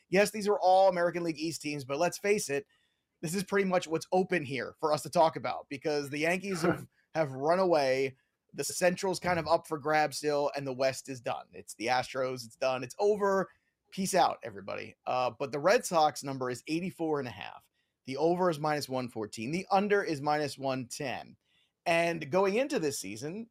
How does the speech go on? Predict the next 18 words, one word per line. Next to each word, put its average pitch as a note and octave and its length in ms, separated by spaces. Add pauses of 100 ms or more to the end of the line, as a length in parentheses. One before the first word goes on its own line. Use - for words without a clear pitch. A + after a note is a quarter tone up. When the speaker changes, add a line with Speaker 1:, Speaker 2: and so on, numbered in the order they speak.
(100)
Speaker 1:
I A#2 40
think A#2+ 200
we B2 100
all C3 140
felt C3+ 240
like C#3 120
the D3 60
Red C#3 180
Sox D3+ 280
were E3 80
kind D3+ 280
of D3+ 140
a, D3+ 200
a D3 40
five C#3+ 320
hundred C#3+ 320
team C#3 220
again. B2+ 500